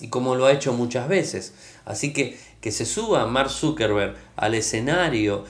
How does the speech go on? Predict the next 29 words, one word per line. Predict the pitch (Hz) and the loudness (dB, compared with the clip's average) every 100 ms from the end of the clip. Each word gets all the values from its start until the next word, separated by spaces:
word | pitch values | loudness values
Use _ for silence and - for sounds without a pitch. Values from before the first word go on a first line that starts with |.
| - | -8
a | 104 113 | 0 2
decir | 110 - 185 185 123 | 0 -2 0 0 2
de | 104 104 | 2 0
que | 107 | -2
sus | 117 107 | -6 -8
sistemas | - - 233 233 120 | -4 2 2 2 -4
van | 110 120 | -2 -2
a | 117 | -2
tener | 117 139 | -2 -2
un | 127 | -2
mejor | 110 - 233 277 - | -4 -2 4 4 4
sistema | - 107 180 196 147 | -6 -4 -2 2 2
de | 117 | 0
privacidad | 113 110 98 - 120 135 208 202 139 - - - | -2 -2 -2 -4 -2 2 2 2 -2 -6 -18 -8
y | 123 120 | -6 -4
que | 156 214 | -2 -2
esto, | 196 131 | 0 -2
que | 123 131 | 0 2
el | 113 | 2
otro, | 101 117 120 - - | 0 -2 -6 -10 -8
habría | - 240 247 | -2 0 2
que | 165 | 0
ver | 185 | 0
bien | 175 214 214 156 - - | 0 -4 -6 -8 -14 -6
qué | 214 | -4
es | 214 | 0
lo | 180 131 | 0 0
que | - | 2
él, | 143 147 147 - | 2 2 -4 -10